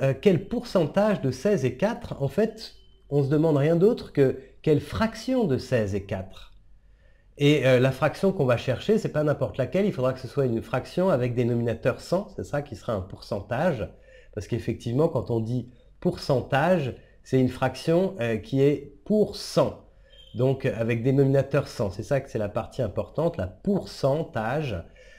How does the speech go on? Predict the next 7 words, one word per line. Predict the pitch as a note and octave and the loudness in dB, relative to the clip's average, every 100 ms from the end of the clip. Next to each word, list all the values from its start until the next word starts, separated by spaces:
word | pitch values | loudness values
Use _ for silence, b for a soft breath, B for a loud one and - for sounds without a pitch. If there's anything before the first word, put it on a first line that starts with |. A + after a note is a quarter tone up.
| b b G2+ | b b -6
Euh, | F#2+ F2+ F2 E2+ E2 D#2 D2+ D2 D#2 _ _ - - - - - - | -4 -2 -4 -6 -8 -8 -10 -12 -16 _ _ -20 -20 -20 -20 -20 -6
donc | G2+ C#3 - | 2 2 2
on | B2+ | 0
cherche | - F3+ F3+ | 4 4 4
une | B2+ | -2
fraction, | - C#3 B2+ - D#3 D#3 G3+ B B B B A#2 | 0 0 0 -2 2 2 2 B B B B -4
euh, | A2 G2+ G2 F#2 F2+ F2 | -2 -2 -2 -4 -4 -8